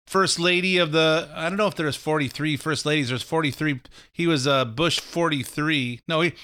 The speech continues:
no, forty-one. Bush forty-one. George H W Bush was forty-one, was the forty-first president. But I, did we have any presidents without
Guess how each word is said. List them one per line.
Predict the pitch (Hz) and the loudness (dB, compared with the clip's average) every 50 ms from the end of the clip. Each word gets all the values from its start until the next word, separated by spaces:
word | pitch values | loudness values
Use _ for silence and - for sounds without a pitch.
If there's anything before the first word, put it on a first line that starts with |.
| - - _ | -20 -6 _
no, | 185 175 147 | 0 0 2
forty-one. | - 190 190 190 170 160 160 170 165 139 117 | 2 2 2 2 2 2 2 2 2 0 0
Bush | 107 135 170 165 - | 0 0 0 0 0
forty-one. | - - 175 175 156 147 139 156 160 151 143 135 127 - - - - _ _ _ - 135 | 0 2 2 4 4 4 2 4 4 4 2 2 0 -4 -10 -20 -20 _ _ _ -8 -2
George | 131 160 170 160 143 | 2 2 4 4 2
H | 156 151 131 - - | 0 0 0 0 2
W | 165 160 156 147 139 | 2 2 4 2 0
Bush | 123 127 135 127 - | 0 0 0 0 -2
was | 131 110 | -4 -6
forty-one, | - - 147 143 135 123 113 120 131 139 135 120 113 117 - - - - - - - _ _ | -4 -2 -2 0 0 0 2 2 2 2 2 2 2 0 -2 -6 -14 -20 -20 -20 -20 _ _
was | - 123 117 | -4 -4 -2
the | 110 113 | -2 -2
forty-first | - 151 147 139 123 - - 127 - - - | 0 0 2 2 2 0 0 -2 -2 -4 -4
president. | - 143 143 127 135 127 | -2 -2 -2 -2 -2 -2
But | 123 123 | -2 -2
I, | 135 | -2
did | 139 - 143 202 220 | -4 -4 -4 -4 -2
we | 247 262 | 0 0
have | 254 254 247 | 0 0 0
any | 233 185 | 0 -2
presidents | - - 165 165 160 175 180 170 - | 0 0 -2 0 0 -2 -4 -4 -4
without | 156 139 147 151 156 160 156 - | -4 -2 0 0 0 0 -2 -6